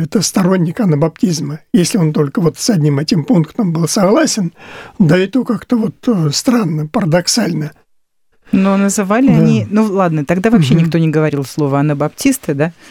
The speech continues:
Speaker 2: А, это их потом уже такими назвали. Ну, потому что считается, конечно, что Мюнстерская коммуна и вот община Томаса Мюнцера, она как раз анабаптистская была.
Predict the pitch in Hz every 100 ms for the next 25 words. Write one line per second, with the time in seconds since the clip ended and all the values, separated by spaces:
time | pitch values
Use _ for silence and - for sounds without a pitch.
0 | - - - 165 151 160 165 170 165 -
1 | 180 180 147 139 139 143 _ _ _ -
2 | 143 - 151 147 139 - - 160 151 139
3 | - 170 170 - 190 196 196 - 175 208
4 | 269 - 196 196 196 - 180 180 185 -
5 | 170 - 160 - 156 170 247 254 226 -
6 | - - - 156 135 135 - - 135 -
7 | 113 143 - 151 135 151 143 - 156 175
8 | 247 - 196 170 - - - - - 143
9 | 143 147 196 220 202 - 151 151 180 180
10 | 196 - 131 - - 131 135 -